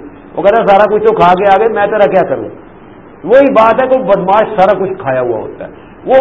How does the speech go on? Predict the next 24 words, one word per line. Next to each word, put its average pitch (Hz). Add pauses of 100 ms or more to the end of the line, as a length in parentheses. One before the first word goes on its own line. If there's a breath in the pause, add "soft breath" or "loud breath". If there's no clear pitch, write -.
(140)
ایسے 208
چکر 220
چلاتا 190
ہے 233
کہ 208
وہ 214
بدماشی 190
کرتا 190
ہے 254 (220)
کہ 208
اس 220
کو 226
کوئی 208
پکڑ 185
نہیں 160
سکتا۔ 98 (840)
پیچھے 196 (160)
میں 151
نے 170 (120)
سنا، 160 (460)
یہ 151
جو 165
ہے 143
کیا 139